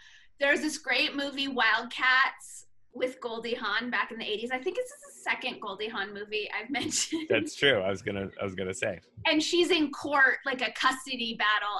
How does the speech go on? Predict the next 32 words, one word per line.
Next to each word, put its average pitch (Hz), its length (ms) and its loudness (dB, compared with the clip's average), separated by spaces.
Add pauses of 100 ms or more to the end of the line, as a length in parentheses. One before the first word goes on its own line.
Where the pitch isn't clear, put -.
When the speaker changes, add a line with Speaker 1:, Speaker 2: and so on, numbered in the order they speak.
(120)
Speaker 1:
and 240 120 -2
she 240 180 -4
talks 240 280 -2
about 233 220 0
calling 208 340 0
her 320 140 -4
husband 220 360 -4
a 214 40 -8
motherfucker, 220 720 -4
and 220 100 -10
she's 240 180 -8
like, 247 200 2
"Well, 262 260 6
it's 277 140 -6
actually 226 640 0
true." - 140 -14 (640)
But, 254 140 4 (200)
um, 247 320 2 (680)
in 320 140 0
terms 415 360 6
of, 330 180 4
uh, 240 640 6 (200)
prompts 277 420 0
for 269 140 -2
our 233 220 4 (180)
awesome 277 720 4 (220)
audience, 247 760 2 (260)
is 262 180 0 (140)
I 302 80 2
think 311 220 -2
it's 381 140 -2
especially 269 1120 0